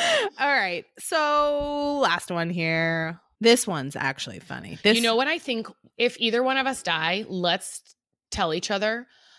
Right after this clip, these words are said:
Speaker 2: I think that we're gonna randomly have to be playing things, uh,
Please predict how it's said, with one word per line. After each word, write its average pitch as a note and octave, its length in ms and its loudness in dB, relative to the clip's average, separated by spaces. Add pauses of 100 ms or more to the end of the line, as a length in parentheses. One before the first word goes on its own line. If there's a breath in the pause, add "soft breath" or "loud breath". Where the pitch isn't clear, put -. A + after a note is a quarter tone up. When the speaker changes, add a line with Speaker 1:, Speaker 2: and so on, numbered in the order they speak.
(120)
Speaker 2:
I A3 200 0
think A3 440 0
that C#4+ 140 0
we're A3+ 160 2
gonna A3 200 0
randomly F3+ 580 -2
have F#3+ 260 -4
to G3+ 80 -8
be F#3 400 -10
playing F#3+ 760 0 (680)
things, G3 640 -4 (320)
uh, G3 140 -4